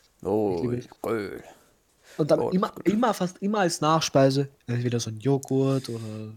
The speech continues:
Speaker 2: irgend sowas.
Speaker 1: S-, oh, ja. Jo, das ist, klingt, das klingt echt nicht schlecht, ja.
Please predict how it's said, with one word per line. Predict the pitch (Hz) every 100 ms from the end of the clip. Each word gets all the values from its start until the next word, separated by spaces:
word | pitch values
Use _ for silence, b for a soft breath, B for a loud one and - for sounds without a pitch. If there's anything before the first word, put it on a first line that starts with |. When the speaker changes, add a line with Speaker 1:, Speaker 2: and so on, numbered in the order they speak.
| 113
Speaker 2:
irgend | 120 120
sowas. | 117 120
Speaker 1:
S-, | 120 120 - -
oh, | 180 -
ja. | 107 127 -
Jo, | 123 165
das | - -
ist, | 117 -
klingt, | - 139 160 -
das | -
klingt | - - 120 175
echt | - 135 -
nicht | - 131
schlecht, | - 123 - -
ja. | 123